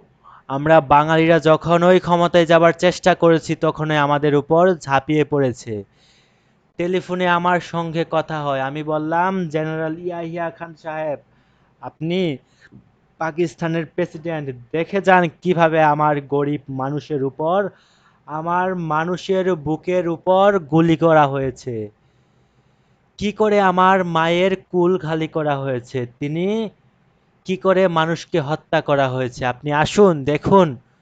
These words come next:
বিচার করুন।" তিনি বললেন, "আমি স্বীকার করছি,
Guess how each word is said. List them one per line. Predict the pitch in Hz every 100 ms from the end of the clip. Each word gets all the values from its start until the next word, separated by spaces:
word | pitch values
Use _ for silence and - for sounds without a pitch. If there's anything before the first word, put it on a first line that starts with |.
| _ _
বিচার | 120 131 143 131
করুন।" | 127 127 123 113 101 _ _ _ _ _
তিনি | 180 190 196
বললেন, | 185 180 185 196 208 202
"আমি | 156 160 160
স্বীকার | - 180 180 185 165
করছি, | 165 156 - 151 135 107